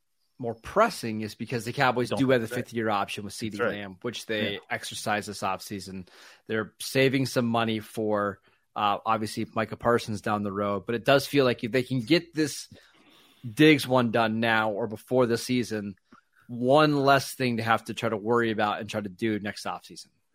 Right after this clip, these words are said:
Speaker 2: Yeah, I mean, it's, at some point you're gonna have to pay Micah Parsons for all eight positions that he's gonna be playing, so it's gonna be very,
Speaker 1: That's gonna be
Speaker 2: very
Speaker 1: fun.
Speaker 2: pricey.
Speaker 1: I
Speaker 2: That's
Speaker 1: do
Speaker 2: gonna be
Speaker 1: find it
Speaker 2: pricey.
Speaker 1: really fascinating. The Cowboys say, "Hey, no, he's a linebacker, guys. He's not
Speaker 2: They're
Speaker 1: an edge
Speaker 2: already
Speaker 1: rusher."
Speaker 2: engaging in that, right? They're already engaging in the, "Oh, let's, let's, let's start slotting folks into the correct, uh, uh,
Speaker 1: Yeah.
Speaker 2: uh,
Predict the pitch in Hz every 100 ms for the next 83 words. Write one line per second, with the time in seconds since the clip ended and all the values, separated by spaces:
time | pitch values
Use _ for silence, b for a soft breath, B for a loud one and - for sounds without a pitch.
0 | _ 139 107 110 110 - 117 147 156 123
1 | 120 113 113 - 131 117 101 101 120 117
2 | - 120 - 104 98 - - 113 107 120
3 | 113 113 113 95 131 120 - 69 85 90
4 | - - - 87 - 95 110 101 - 104
5 | 95 101 87 139 - 98 113 87 156 151
6 | - - - - 165 165 202 359 120 233
7 | 226 190 190 175 156 151 147 131 120 127
8 | 135 135 127 135 151 143 135 131 180 165
9 | 131 123 107 104 104 101 98 104 143 143
10 | 202 208 196 196 180 170 151 139 131 135
11 | 131 123 117 110 107 101 117 131 170 185
12 | 185 175 175 165 151 143 135 139 135 131
13 | 131 123 127 185 254 254 226 214 202 262
14 | 269 - - 359 - 247 403 403 - 339
15 | 339 - 277 269 240 - 240 226 - 208
16 | 190 175 - 180 185 175 - 160 147 147
17 | 151 139 135 117 113 131 127